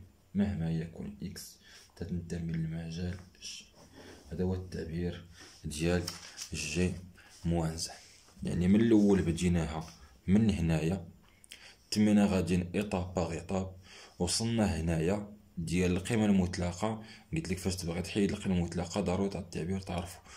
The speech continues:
واش موجب ولا سالب. مزيان. يعني هنايا كيفاش تخليناها، حيدنا القيمة المطلقة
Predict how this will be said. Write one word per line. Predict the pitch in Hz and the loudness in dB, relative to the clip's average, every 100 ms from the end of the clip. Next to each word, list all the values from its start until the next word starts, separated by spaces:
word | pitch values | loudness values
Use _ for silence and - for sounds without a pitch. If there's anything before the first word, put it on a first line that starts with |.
| - - 85 | -20 -8 -4
واش | 87 92 | -2 2
موجب | 90 90 107 95 | 4 6 4 6
ولا | 98 92 | 4 4
سالب. | 92 82 80 - | 2 -2 -4 0
مزيان. | 95 98 82 73 71 - - - | 4 4 2 -4 -8 -14 -14 -2
يعني | 85 95 87 | 4 6 6
هنايا | 98 98 113 - - - - | 6 6 4 0 -10 -20 -4
كيفاش | 104 104 - | 0 0 0
تخليناها، | - 117 113 117 107 110 104 92 90 - | -4 -4 0 2 4 6 6 2 0 -6
حيدنا | - 107 98 95 | -4 2 4 4
القيمة | 92 - 98 | 2 2 4
المطلقة | 98 95 90 90 85 82 | 4 4 0 -2 -2 -6